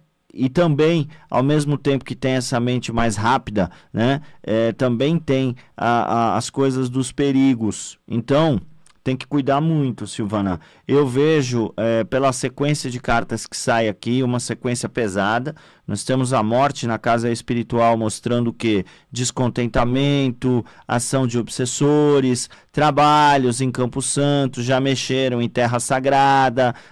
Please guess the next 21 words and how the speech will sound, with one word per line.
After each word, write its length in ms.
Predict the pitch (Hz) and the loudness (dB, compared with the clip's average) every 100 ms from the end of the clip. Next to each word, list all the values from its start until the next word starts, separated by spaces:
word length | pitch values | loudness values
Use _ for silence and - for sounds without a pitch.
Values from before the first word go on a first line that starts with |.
| - | -4
né? 300 | 113 139 123 | 0 0 0
Já 160 | 127 | 0
fizeram 720 | 123 135 123 135 139 143 131 123 | -2 -6 -2 2 4 4 2 0
magia 420 | 120 117 135 135 | -2 -2 -2 -2
negra, 500 | 131 131 131 117 123 | 0 0 0 0 -2
já 220 | 120 131 | 0 -2
fizeram 800 | 127 143 131 139 135 131 127 120 - - | -2 -4 0 2 4 2 2 -2 -6 -14
trabalho 400 | - 135 131 123 | -2 0 2 2
em 60 | 120 | 0
cemitério. 640 | - 139 151 151 151 139 | -4 -4 -2 0 2 2
Quando 160 | 123 127 | 0 -2
a 80 | 127 | -2
gente 160 | 123 | -6
diz 180 | 127 127 | -8 -10
Campo 300 | - 131 123 | -6 -8 -8
Santo, 320 | - 123 117 | -6 -4 -4
seria 400 | - 120 123 110 - - - | -2 0 2 0 -4 -18 -4
entendido 580 | 120 117 123 110 123 113 | -4 0 0 0 -2 -2
também 480 | 135 127 117 135 127 | -2 -2 0 -2 -2
como 240 | 117 113 | -4 -4
cemitério. 720 | - 127 139 - 135 135 165 | -4 -4 -2 0 0 2 -2